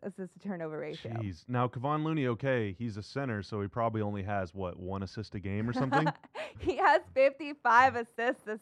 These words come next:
Speaker 1: season.
Speaker 2: Jeez.
Speaker 1: <laughs> Only seven turnovers.
Speaker 2: Wow.
Speaker 1: Fifty-five assists
Speaker 2: And
Speaker 1: for
Speaker 2: seven turnovers?
Speaker 1: <laughs> Yeah.
Speaker 2: Holy moly.
Speaker 1: <laughs>
Speaker 2: Now, of course, a lot of his are probably going to Steph,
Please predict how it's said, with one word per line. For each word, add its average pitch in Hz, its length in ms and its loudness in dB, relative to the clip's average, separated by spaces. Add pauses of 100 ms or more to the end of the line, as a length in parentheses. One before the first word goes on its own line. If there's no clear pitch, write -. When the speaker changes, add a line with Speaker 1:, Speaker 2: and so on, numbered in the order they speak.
Speaker 1:
season. 208 480 -2
Speaker 2:
Jeez. 208 720 8 (220)
Speaker 1:
<laughs> 571 200 -12
Only 311 360 -2
seven 262 280 2
turnovers. 208 600 -4 (220)
Speaker 2:
Wow. 113 260 6
Speaker 1:
Fifty-five 285 300 4
assists 233 440 -4
Speaker 2:
And 220 100 0
Speaker 1:
for 220 120 2
Speaker 2:
seven 131 220 2
turnovers? 131 540 0
Speaker 1:
<laughs> 330 60 -2
Yeah. 262 300 -4 (180)
Speaker 2:
Holy 147 320 0
moly. 120 320 2
Speaker 1:
<laughs> - 60 -20 (180)
Speaker 2:
Now, 147 180 2
of 139 100 0
course, 175 220 0
a 131 40 -2
lot 131 200 6
of 127 60 2
his 139 140 2
are 127 60 -4
probably 120 240 0
going 110 180 0
to 92 60 -6
Steph, 120 380 0